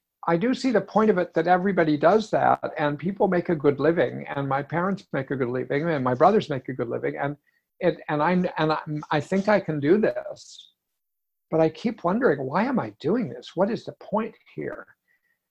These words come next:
And so it started to snowball for him from just sort of, like, uncertainty, doubt, reflection into a bigger fog of what is the point of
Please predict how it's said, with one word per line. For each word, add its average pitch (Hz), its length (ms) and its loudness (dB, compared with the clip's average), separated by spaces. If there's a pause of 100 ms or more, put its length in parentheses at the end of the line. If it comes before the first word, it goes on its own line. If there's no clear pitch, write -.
(100)
And 190 200 2
so 208 460 2
it 208 180 0
started 254 680 2
to 175 120 -4
snowball 190 720 4
for 135 160 -2
him 123 420 -6
from 156 280 -2
just 175 260 -2
sort 196 180 2
of, 143 140 0
like, 139 280 2 (440)
uncertainty, 151 1160 -2 (180)
doubt, 147 480 6 (1300)
reflection 131 840 -2 (460)
into 180 720 2
a 156 100 2
bigger 160 320 2
fog 123 480 6 (680)
of 151 340 4
what 220 300 0
is 139 160 -2
the 143 80 -2
point - 400 -6
of 143 200 -2